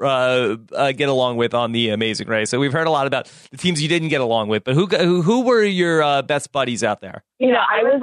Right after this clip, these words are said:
Speaker 2: I was raised never to say that I have a best friend. <laughs> And I think similarly, you know, we got along really well with a lot of teams. I think the people that we felt closest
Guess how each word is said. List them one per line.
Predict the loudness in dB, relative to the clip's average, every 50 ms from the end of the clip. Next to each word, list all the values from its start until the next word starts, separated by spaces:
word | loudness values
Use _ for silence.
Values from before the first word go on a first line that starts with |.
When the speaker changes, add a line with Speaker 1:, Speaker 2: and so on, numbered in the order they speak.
| -2
Speaker 2:
I | -2 0 2
was | 2 0 0 -2
raised | -2 -2 0 2 2 2 2 2 2 0 -2
never | -4 -2 0 0 0 0
to | 0 -2 -4 -2
say | -2 0 2
that | 2 2
I | 0 0 -2 0
have | 0 -2 -2 0
a | 0 0 0 0 0 -2 -2
best | -2 -4 -4 -4 _ _ _ _
friend. | -2 0 0 2 2 2 2 2
<laughs> | 0 0 -2 -2 -2 0 0 -2 -4 _ _ -20 -20 -20 -20 -20 _ -6
And | -2
I | 0 0
think | 0 0 0 -2 -2 -2
similarly, | 0 0 2 2 2 2 2 0 0 0 0 0 0 -2 -2 -4
you | -2
know, | -2 0 0
we | 0 0
got | -2 0 0
along | 0 0 0 0 0 -2 -2 -2
really | -4 -4 -4
well | -2 -2 -2 0
with | 0 -2 -2 -2
a |
lot | -2 -2 0 -2
of | -2 -4 _ -4
teams. | -2 0 2 2 2 0 0
I | 0
think | 0 2 2 0 0
the | -2
people | -2 -4 -6 -2 0 0 2 2
that | 2 2 2 0 0 -2 _ _ _ _ _
we | -2 0 2 2 0 0 0
felt | 0 -2 -2 -2 -6 _
closest | -2 0 0 0 0 -2 -4 -4